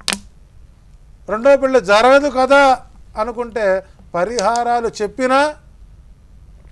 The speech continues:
చేయని ధర్మశాస్త్రం,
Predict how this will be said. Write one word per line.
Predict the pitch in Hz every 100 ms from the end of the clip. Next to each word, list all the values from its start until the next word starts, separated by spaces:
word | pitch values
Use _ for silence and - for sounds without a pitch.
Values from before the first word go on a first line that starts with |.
| - - - - -
చేయని | 208 233 247 247 233 190 208 - - - - - - - 131 120
ధర్మశాస్త్రం, | 170 214 247 254 247 185 254 214